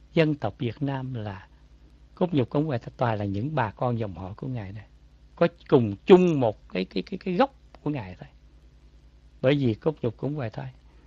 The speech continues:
Và nói chung là nhân loại,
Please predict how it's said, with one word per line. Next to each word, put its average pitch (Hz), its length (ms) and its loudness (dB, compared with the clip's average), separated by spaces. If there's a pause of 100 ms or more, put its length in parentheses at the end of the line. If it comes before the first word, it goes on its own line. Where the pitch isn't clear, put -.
(220)
Và 113 180 0
nói 156 280 4 (120)
chung 180 260 4 (380)
là 110 260 -2
nhân 147 560 4
loại, 95 360 -10